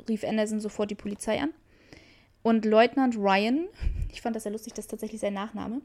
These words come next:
Ryan ist sein Nachname. Kam dann und der war sich sofort sicher, was dort im Koffer lag.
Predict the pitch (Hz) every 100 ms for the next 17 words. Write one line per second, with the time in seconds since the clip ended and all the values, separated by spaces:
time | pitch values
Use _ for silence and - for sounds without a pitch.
0 | _ _ _ - _ _ - 165 214 247
1 | 214 208 - 220 247 - - - - -
2 | 240 269 285 302 - - - - 381 392
3 | - 392 392 330 330 285 277 254 262 254
4 | 269 269 277 196 190 165 202 185 196 180
5 | - 175 180 196 190 - 113